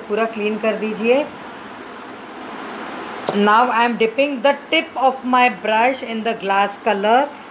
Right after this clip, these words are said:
सिर्फ टिप को ही डिप करना है और हम आज ब्रश से कलरिंग करेंगे, that is the glass colors। Why now?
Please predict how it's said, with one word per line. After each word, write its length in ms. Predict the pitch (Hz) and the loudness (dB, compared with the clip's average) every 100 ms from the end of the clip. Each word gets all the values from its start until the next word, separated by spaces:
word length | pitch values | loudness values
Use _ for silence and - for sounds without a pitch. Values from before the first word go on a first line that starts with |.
| - | -14
सिर्फ 280 | - 294 302 - | 0 0 0 0
टिप 180 | 277 269 - | 0 0 -2
को 120 | 277 277 | 4 4
ही 180 | 285 240 | 4 2
डिप 180 | 240 240 | 0 0
करना 280 | 240 220 220 | -2 -2 0
है 240 | 226 233 254 | 0 0 -2
और 80 | 240 | 0
हम 140 | 233 269 277 240 | -2 -2 -6 -2
आज 220 | 254 262 - - - 180 | 0 0 -6 -18 -16 -4
ब्रश 280 | 226 285 294 | 4 4 2
से 240 | - 311 311 | -2 -2 2
कलरिंग 440 | 254 226 233 240 240 | 2 4 4 4 2
करेंगे, 480 | 208 214 220 254 254 | 0 0 2 2 4
that 220 | 208 226 | 4 2
is 140 | 226 | 0
the 80 | 240 185 | -2 0
glass 320 | 190 202 202 - | 2 2 0 -2
colors। 560 | 185 185 220 311 330 - - - - - - - - - - - - - - - - - - - - - - - - - - - - - - - - - - 185 | -2 0 0 0 -2 -10 -18 -18 -20 -18 -18 -18 -18 -18 -16 -16 -14 -12 -12 -12 -12 -10 -10 -10 -10 -10 -10 -10 -10 -10 -10 -8 -8 -10 -10 -10 -10 -8 -2 2
Why 400 | 240 269 320 311 - - 240 | 4 6 6 2 -4 -6 2
now? 180 | 262 | 4